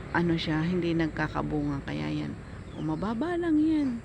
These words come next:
Mababa lang yan, guys. Yung aking mulberry na yun. Ito, malaki itong isang puno to. Pero yun yung isang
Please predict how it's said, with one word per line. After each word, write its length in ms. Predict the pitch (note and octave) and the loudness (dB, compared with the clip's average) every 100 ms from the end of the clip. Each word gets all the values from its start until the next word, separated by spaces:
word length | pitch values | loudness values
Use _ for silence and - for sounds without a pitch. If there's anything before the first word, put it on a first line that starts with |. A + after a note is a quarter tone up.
| - - - - - - - | -12 -16 -16 -16 -16 -14 -8
Mababa 480 | F3+ F3+ F3 F3 | -6 -4 -4 -4
lang 320 | E3+ E3 D#3+ D#3 | -4 -4 -2 -2
yan, 160 | D3+ D3+ | -2 -4
guys. 520 | C#3+ C#3 - - - - - - - - - - - - - - - - | -6 -8 -10 -12 -14 -16 -16 -16 -16 -16 -16 -16 -16 -18 -18 -16 -10 -6
Yung 200 | E3+ D3 D#3 | -4 -4 -6
aking 240 | D#3+ E3 | -4 -4
mulberry 560 | E3 D#3 D3+ D3+ D3+ D3 | -4 -4 -4 -6 -4 -6
na 120 | D3+ | -6
yun. 160 | D3 - | -6 -8
Ito, 240 | - - | -8 0
malaki 480 | A3 G3+ F#3 F3+ D#3+ | 2 2 0 -4 -6
itong 160 | D#3+ D#3+ | -6 -6
isang 200 | D#3+ D3+ | -4 -4
puno 320 | D#3 D3+ C#3+ C#3+ | -2 -2 -2 -4
to. 120 | D3 D3 - - - - - | -10 -12 -14 -16 -16 -10 -6
Pero 180 | E3+ | -4
yun 320 | F3+ F3+ F3+ F3 | -2 -2 -2 -2
yung 140 | F3 | -2
isang 240 | E3+ E3+ | -4 -4